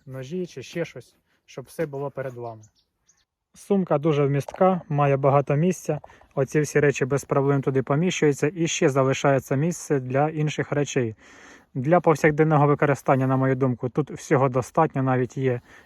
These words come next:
і попити, і поїсти, і інструменти є. І ще залишається місце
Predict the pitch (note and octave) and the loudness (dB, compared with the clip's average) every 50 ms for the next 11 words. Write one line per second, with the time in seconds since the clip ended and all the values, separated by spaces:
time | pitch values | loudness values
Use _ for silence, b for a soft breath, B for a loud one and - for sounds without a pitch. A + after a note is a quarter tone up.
0 | B _ C#3+ C3 - D3+ C3+ - - D3+ C#3 - D3 D3 - C#3 B2+ - C#3 C3 | B _ -6 -4 -2 -2 -2 2 2 0 2 2 -2 -2 -2 -4 -4 -2 -2 0
1 | C#3+ E3 E3+ D#3 - - C#3+ C3 C#3+ - C#3 C3+ C3 C3+ C3 - - C#3+ C3+ C3+ | 0 0 -2 -2 -2 -2 -2 -2 -2 -2 -2 -2 0 -2 -2 -4 -2 -2 -2 0
2 | D3+ E3 E3 D#3+ - - D3 C#3+ C#3 C#3 C3+ C3 B2+ B2+ C3+ C#3 C#3 C#3 B B | 0 0 0 0 0 2 4 4 4 4 2 0 0 0 0 0 0 0 B B
3 | B B B B B B B B B B B B B _ _ D3 D3 D3+ D3+ C#3+ | B B B B B B B B B B B B B _ _ -2 0 0 0 0
4 | - - D#3+ D3 B2+ D3 C#3+ C#3+ C3+ - - C#3+ C#3 C3 - - C#3+ C#3 D3+ E3 | 0 0 0 2 2 2 2 2 2 2 2 2 2 2 0 0 0 0 0 0
5 | D#3 - - - D#3 C#3+ C3+ | -2 -4 -4 -2 0 0 0